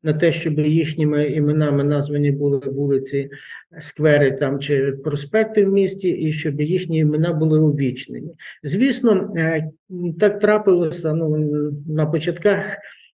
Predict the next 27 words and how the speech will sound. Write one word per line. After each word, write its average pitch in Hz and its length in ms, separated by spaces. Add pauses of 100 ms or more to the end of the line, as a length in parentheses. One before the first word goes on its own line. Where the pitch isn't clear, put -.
ніхто 165 280
з 156 60
нас 196 220
не 175 100
сподівався, 165 600
що 156 180
війна 160 280
буде 156 220
настільки 151 1200
тривалою, 190 760 (340)
ніхто 165 260
з 180 120
нас 190 240
не 185 120
сподівався, 175 640
що 165 160
вона 160 220
буде, 151 540
е, 135 760 (540)
нести 175 340
с-, 156 220 (140)
таку 160 400
велику 156 440
кількість 151 460
жертв. 123 360 (680)
От. 143 380 (160)
Але, 170 600